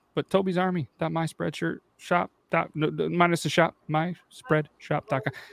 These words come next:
Either way, if you, if you're listening to this and it makes no sense, and come and watch it. All right, we clear, clearly can't talk. It's the end of the episode. Too many Miller lattes. That shit happens. All right, it was a fun show. Appreciate you guys. Not only, uh, everybody that watched it, you guys in studio. Go check out all the things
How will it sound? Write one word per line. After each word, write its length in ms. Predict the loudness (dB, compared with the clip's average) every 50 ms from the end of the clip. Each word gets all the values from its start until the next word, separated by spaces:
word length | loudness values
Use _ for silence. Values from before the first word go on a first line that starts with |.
| -4 4
Either 160 | 8 10 12
way, 200 | 12 12 12 12
if 260 | 10 6 _ _ -4
you, 100 | -4 -4 0 4
if 140 | 2 4 6
you're 100 | 6 6
listening 320 | 6 6 6 6 4 4
to 80 | 4 2
this 100 | 2 2
and 60 | 2
it 40 | 2
makes 200 | 2 2 0 0
no 120 | 0 -2 0
sense, 260 | 2 0 0 0 0
and 80 | 0
come 140 | 0 0 0
and 100 | 0 0
watch 260 | 0 0 -2 -2 -4
it. 120 | -10 -12 -12 _ -8
All 80 | -6
right, 220 | -4 -2 -4 -4 -6 -8 -6
we 140 | -4 -4 -4
clear, 260 | -6 -4 -2 -2 -2 -4 -6 -6
clearly 320 | -2 -2 0 0 -2 -4
can't 240 | -6 -8 -8 -6 -4
talk. 180 | -2 -2 -2
It's 80 | -2 -2
the 60 | -2
end 100 | 0 0
of 60 | 2 2
the 60 | 2
episode. 420 | 0 -2 0 2 4 4 4 2 0 -8 -20 _ _ -4
Too 80 | 0 2
many 180 | 2 2 2
Miller 220 | 2 2 2 2 4
lattes. 640 | 6 6 6 4 4 2 0 0 0 -2 -4 -8 -16 _ _ -20 _ _ _ _ _ _ _ _ _ 0
That 120 | 0 2
shit 160 | 2 2 2 2
happens. 360 | 2 0 -2 -6 -6 -4 0
All 60 | 2
right, 220 | 6 6 6 6 4
it 60 | 2 _ _ _ _ _ _ _ _ -8
was 80 | -2
a 60 | 2 6
fun 140 | 6 6
show. 220 | 8 8 8 8 6 2 _ _ _ _ _ _
Appreciate 380 | 0 2 2 4 4 2 2 2
you 60 | 2
guys. 420 | 4 4 6 6 4 0 -4 -12 _ _ -4
Not 180 | 0 2 4 4
only, 340 | 4 4 4 2 2 2 4
uh, 200 | 4 4 4 4
everybody 240 | 4 4 4 4 6
that 80 | 8
watched 160 | 8 6 6 4
it, 80 | -2 -10 _ -12
you 120 | -8 -4 -2
guys 220 | 0 0 -2 -2
in 80 | -6 -6
studio. 380 | -2 0 2 4 4 2 0 -2 -4
Go 80 | -4
check 140 | -2 0 2
out 100 | 4 6
all 120 | 6 6 6
the 40 | 4 0
things 360 | 0 0 0 -2 -4 -8